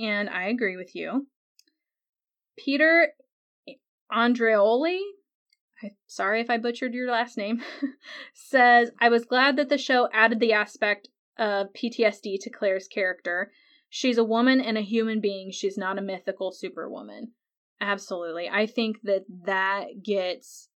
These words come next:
lost in translation a lot. And something, honestly, that Outlander tries, and I think does a fairly good job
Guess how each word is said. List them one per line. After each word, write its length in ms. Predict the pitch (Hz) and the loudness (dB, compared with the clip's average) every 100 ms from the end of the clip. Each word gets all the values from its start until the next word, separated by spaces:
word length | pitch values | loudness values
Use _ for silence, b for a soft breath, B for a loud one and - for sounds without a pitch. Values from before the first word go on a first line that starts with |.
| _ | _
lost 500 | 202 190 190 202 - | -6 0 2 2 0
in 140 | 233 214 | -4 -4
translation 760 | 220 202 196 196 185 - 190 | -6 -8 -6 -6 -6 -10 -14
a 180 | 180 185 | -10 -10
lot. 420 | 175 170 156 165 _ _ _ - | -6 -4 -4 -6 _ _ _ -4
And 140 | 254 | -2
something, 400 | 320 508 480 320 | 0 0 2 2
honestly, 560 | 226 254 285 269 226 214 | 4 4 4 0 2 2
that 480 | 214 208 196 190 - - | 2 0 0 -2 -6 0
Outlander 580 | 226 226 233 226 214 | 2 2 0 -2 -2
tries, 760 | 202 - 226 214 220 226 - - _ _ _ _ _ - | -4 -6 0 2 2 -2 -8 -20 _ _ _ _ _ -12
and 160 | 240 240 | -6 -2
I 120 | 254 | 2
think 260 | 440 494 | 2 2
does 200 | 277 226 | 2 2
a 40 | 214 | 0
fairly 380 | 220 220 208 196 | 0 0 0 -2
good 260 | 190 185 | -4 -6
job 460 | 180 190 185 180 | -4 0 2 0